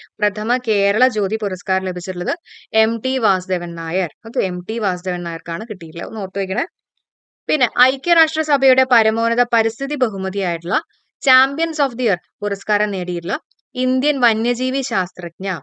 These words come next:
അത് ഡോക്ടർ പൂർണിമ ദേവി ബർമൻ ആണ് ട്ടോ. Champions of the Earth. ഓക്കെ, Champions of the Earth. നമ്മൾ Champions of the Earth എന്നൊക്കെ പറയുമ്പോ just ഈ, ആ, എന്താ സൂപ്പർമാനും സ്പൈഡർമാനും ഒക്കെ, ആ, Champions of the Earth എന്നുള്ള രീതിയിൽ നമുക്ക് വെറുതെ കണക്ട് ചെയ്യാം അല്ലേ?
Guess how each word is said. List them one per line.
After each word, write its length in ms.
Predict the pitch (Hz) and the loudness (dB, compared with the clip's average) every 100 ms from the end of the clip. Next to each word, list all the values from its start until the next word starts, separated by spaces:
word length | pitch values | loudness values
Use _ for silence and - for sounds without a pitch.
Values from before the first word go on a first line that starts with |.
| - _ _ 214 | -12 _ _ -6
അത് 100 | 214 | 0
ഡോക്ടർ 360 | 214 202 233 233 | 2 2 -2 -4
പൂർണിമ 540 | 247 254 254 262 269 285 | 0 2 2 0 2 2
ദേവി 420 | 240 214 202 214 | 4 2 2 0
ബർമൻ 400 | 190 180 165 165 | -2 -4 -6 -8
ആണ് 180 | 160 170 | -8 -6
ട്ടോ. 160 | 247 170 _ _ _ | -4 -6 _ _ _
Champions 540 | 262 247 247 254 277 254 | 4 4 4 0 0 0
of 140 | 208 | 0
the 160 | 180 175 | -2 -6
Earth. 200 | 151 - _ - | -6 -12 _ -14
ഓക്കെ, 120 | 202 302 | -6 -4
Champions 500 | 320 226 202 196 190 | 2 2 2 -2 -4
of 100 | 180 | -6
the 120 | 165 | -6
Earth. 160 | 165 - _ _ - | -10 -10 _ _ -4
നമ്മൾ 160 | 285 | -2
Champions 440 | 302 285 254 254 247 | 4 4 6 2 0
of 100 | 247 | 0
the 100 | 247 | 2
Earth 160 | 240 | 0
എന്നൊക്കെ 180 | 233 233 | 0 -2
പറയുമ്പോ 300 | 233 226 220 | 0 0 0
just 400 | 220 214 - 226 - _ _ | 0 -4 -4 -4 -6 _ _
ഈ, 280 | 220 214 196 | -6 -4 -4
ആ, 120 | - 196 190 - | -2 0 0 0
എന്താ 180 | 202 202 | 0 0
സൂപ്പർമാനും 640 | 220 202 196 196 196 220 | 0 -2 0 0 0 -2
സ്പൈഡർമാനും 680 | - 208 190 190 196 202 196 | -2 0 0 0 -2 -2 -2
ഒക്കെ, 160 | 214 214 _ _ _ - | -4 -6 _ _ _ -4
ആ, 100 | 202 | -4
Champions 540 | 190 214 214 208 220 | 2 4 4 4 0
of 140 | 226 202 | 0 0
the 100 | 214 | 2
Earth 160 | 208 | 0
എന്നുള്ള 180 | 190 208 | 0 -4
രീതിയിൽ 220 | 202 196 196 | -4 -4 -6
നമുക്ക് 180 | 196 | -6
വെറുതെ 220 | 202 190 196 | -4 -2 -4
കണക്ട് 280 | 196 180 | -4 -6
ചെയ്യാം 100 | 170 | -6
അല്ലേ? 120 | 214 | -6